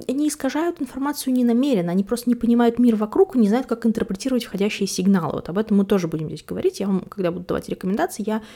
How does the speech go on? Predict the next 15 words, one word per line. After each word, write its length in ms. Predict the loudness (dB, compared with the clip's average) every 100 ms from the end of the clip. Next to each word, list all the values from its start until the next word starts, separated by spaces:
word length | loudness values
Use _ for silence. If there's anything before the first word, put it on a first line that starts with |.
| -2
буду 160 | 2 4
комментировать, 520 | 4 4 4 4 2
какой 320 | -2 0 0
из 240 | 0 -6 -6
рассказчиков 480 | -6 -6 -6 -12 -4
там 220 | -4 -4 _
есть. 300 | -4 -4 -8 -20 -20 -20 -10
Вот, 120 | -4
например, 340 | -2 0 0 0
Холден 380 | 6 6 6 0
Колфилд 540 | 4 4 4 0 -2 -2
из 120 | 2
«Над 160 | 2
пропастью 340 | 0 -2 0 2
воржи», 460 | 0 4 4 2